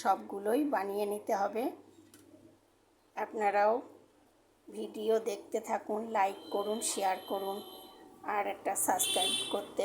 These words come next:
ভুলবেন না। এভাবে আমি সবগুলোই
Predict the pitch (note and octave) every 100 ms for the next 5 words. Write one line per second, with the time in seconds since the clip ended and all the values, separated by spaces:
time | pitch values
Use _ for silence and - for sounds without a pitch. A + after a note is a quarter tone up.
0 | G3+ G#3 G3+ F3+ G#3 G3+ G#3 C4+ - -
1 | - - - - - _ _ _ _ _
2 | _ _ _ _ _ _ _ _ _ E4+
3 | _ _ _ _ _ _ _ _ _ _
4 | _ _ - A3+ G#3+ G3+ G3+ G3+ G3+ C4+
5 | - - - - G#3 F#3+ - G3+ G#3